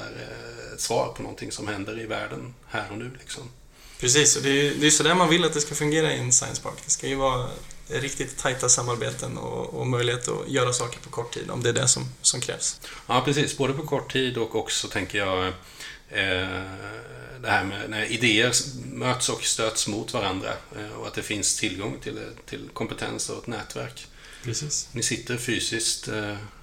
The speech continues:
Speaker 1: sjuttiofem meter ifrån varandra nästan, eller något sånt.
Speaker 2: Ja, men det är
Speaker 1: Tänker
Speaker 2: nog något sånt. Det är en parkering emellan här bara, så det är ganska smidigt.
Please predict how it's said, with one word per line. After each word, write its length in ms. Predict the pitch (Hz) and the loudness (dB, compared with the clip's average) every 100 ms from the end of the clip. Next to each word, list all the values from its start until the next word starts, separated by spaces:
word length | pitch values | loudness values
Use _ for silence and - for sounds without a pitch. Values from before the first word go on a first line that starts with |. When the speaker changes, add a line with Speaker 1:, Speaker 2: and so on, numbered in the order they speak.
| - - - | -20 -20 -18
Speaker 1:
sjuttiofem 560 | - 135 - 120 120 110 | -8 -8 -6 -2 0 2
meter 280 | 95 - | 0 0
ifrån 220 | 110 113 101 | 0 0 0
varandra 340 | 101 95 113 | -2 -2 -4
nästan, 320 | 113 - 110 117 | -4 -4 -6 -8
eller 120 | 120 - - - | -12 -14 -18 -20
något 100 | - | -12
sånt. 240 | - 107 - | -2 -2 2
Speaker 2:
Ja, 260 | 117 143 170 | 6 8 8
men 100 | 175 | 8
det 60 | |
är 40 | 165 | 8
Speaker 1:
Tänker 120 | 123 | 6
Speaker 2:
nog 80 | 120 | 4
något 80 | - | 4
sånt. 220 | 117 143 | 4 4
Det 80 | 139 | 4
är 40 | |
en 220 | 127 127 | 4 0
parkering 520 | 123 135 131 117 120 127 | 2 2 6 4 4 2
emellan 260 | 123 117 | 2 2
här 200 | - 170 | 4 4
bara, 200 | - 147 | 4 2
så 120 | - | 2
det 80 | 147 | 2
är 80 | 127 | 2
ganska 220 | 123 - | 4 4
smidigt. 460 | 135 123 117 - | 4 0 -6 -6